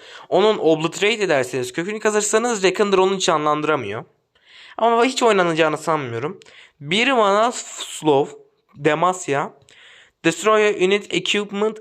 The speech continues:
and its, o. Bir ünitenin ekipmanını yok et ve o bir takipçi ise sustur.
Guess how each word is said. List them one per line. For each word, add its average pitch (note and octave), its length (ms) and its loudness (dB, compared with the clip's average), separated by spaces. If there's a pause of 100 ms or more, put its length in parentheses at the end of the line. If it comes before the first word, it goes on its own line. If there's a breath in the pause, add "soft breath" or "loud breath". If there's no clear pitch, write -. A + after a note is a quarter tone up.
and G3 260 0 (240)
its, - 380 -8 (1040)
o. C#3 320 -2 (680 soft breath)
Bir B3+ 360 2
ünitenin A3+ 720 0
ekipmanını G3 800 0
yok D#3+ 420 2
et F#4 300 -2 (320 loud breath)
ve F#3 200 4
o G3+ 240 0
bir G#3 200 -8
takipçi G3 540 -2
ise F#4 160 0
sustur. F3 840 -4